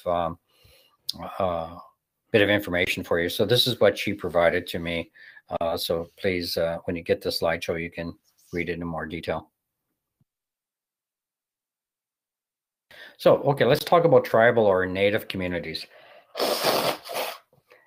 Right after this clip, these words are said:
The, um, person, Soledad Mills,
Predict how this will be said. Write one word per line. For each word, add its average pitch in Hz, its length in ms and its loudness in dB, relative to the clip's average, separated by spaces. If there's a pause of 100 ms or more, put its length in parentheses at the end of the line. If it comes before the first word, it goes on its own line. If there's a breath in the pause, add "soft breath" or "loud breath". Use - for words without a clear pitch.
(260 soft breath)
The, 143 260 6
um, 127 280 4 (1300)
person, 160 400 2
Soledad 143 680 6
Mills, 110 560 0